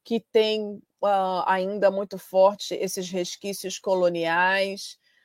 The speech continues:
e a gente vê, aliás, eu entrei há pouco, ah, num, num site de notícias pra buscar mais coisas relacionadas a racismo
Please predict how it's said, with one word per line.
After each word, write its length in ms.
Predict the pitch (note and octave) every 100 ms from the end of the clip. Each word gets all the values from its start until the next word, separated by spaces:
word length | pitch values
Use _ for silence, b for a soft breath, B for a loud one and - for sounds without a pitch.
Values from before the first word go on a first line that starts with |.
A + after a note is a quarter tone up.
| _ _ F#3+
e 100 | F#3+
a 60 |
gente 320 | F3+ G3 F#3+ F#3
vê, 500 | F3 F#3 F#3 F3+ - _ -
aliás, 400 | F#3 F#3 G#3+ G#3
eu 180 | G3 F#3
entrei 420 | F#3+ - F#3+ F#3
há 60 |
pouco, 560 | F3 G3 G3 G#3+ G#3+ G3 -
ah, 360 | F3+ E3+ D#3+ D3+ - - -
num, 680 | F3+ F3 E3+ D#3+ D#3+ D#3+ E3+ _
num 120 | D#3+
site 400 | - F3 F3 F#3
de 100 | F3+
notícias 640 | F3+ E3 - F#3 F#3 F3+ -
pra 160 | F3+
buscar 680 | F#3 E3+ F#3+ G#3+ - A#3+ A3+
mais 300 | G#3 G#3+ -
coisas 420 | - G3+ G3 F#3
relacionadas 1000 | F#3 F3 F#3+ - F3+ F3+ F3 E3+ F3 - b b b -
a 80 |
racismo 880 | F3+ F#3+ F#3 - F#3+ F#3 F3+ F3+ E3+